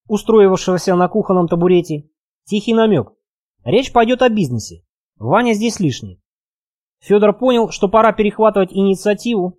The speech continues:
бизнес подождёт. "Вот что, дамы и господа!" Пауза была старательно выдержана. Фёдор думал, как преподнести свой стратегический план. "Кажется, у нас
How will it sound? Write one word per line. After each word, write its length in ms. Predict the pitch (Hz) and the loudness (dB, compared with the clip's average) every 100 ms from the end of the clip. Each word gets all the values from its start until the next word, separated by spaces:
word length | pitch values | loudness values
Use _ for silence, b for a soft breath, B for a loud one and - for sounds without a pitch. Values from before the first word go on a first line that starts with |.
| _ | _
бизнес 600 | - 110 170 220 202 196 | -18 -6 -4 -2 -2 -4
подождёт. 580 | - 165 180 196 165 - _ _ _ _ _ _ _ _ _ _ _ _ _ _ _ _ _ | -6 -2 0 0 -4 -8 _ _ _ _ _ _ _ _ _ _ _ _ _ _ _ _ _
"Вот 220 | - 262 311 | 0 2 2
что, 160 | 240 | 2
дамы 260 | 208 190 170 | 2 4 4
и 20 | |
господа!" 640 | 151 - 170 160 127 95 _ _ _ _ _ _ _ | 2 0 2 4 2 0 _ _ _ _ _ _ _
Пауза 520 | 165 160 135 127 107 - | 0 0 0 -4 -6 -12
была 240 | 120 143 | -4 -2
старательно 500 | 123 147 143 135 139 | 0 2 0 0 -2
выдержана. 580 | 185 214 190 190 165 160 _ _ _ | 0 -2 -2 -2 -4 -6 _ _ _
Фёдор 320 | 185 180 160 | -2 0 0
думал, 480 | 170 220 196 185 _ | 2 2 0 -2 _
как 220 | - 151 - | -2 -2 0
преподнести 560 | 165 147 139 165 - | -2 -2 -4 -6 -6
свой 240 | 202 175 175 | -6 -2 -4
стратегический 760 | - 139 147 156 160 170 - | -4 -12 -10 -12 -8 -10 -10
план. 320 | 160 147 98 - _ _ _ _ _ _ _ _ _ _ _ _ _ | -6 -6 -6 -12 _ _ _ _ _ _ _ _ _ _ _ _ _
"Кажется, 640 | - 277 254 147 - 82 _ _ - | 0 2 2 -2 -6 -18 _ _ -4
у 120 | 156 | 0
нас 360 | 311 359 - | 2 2 -2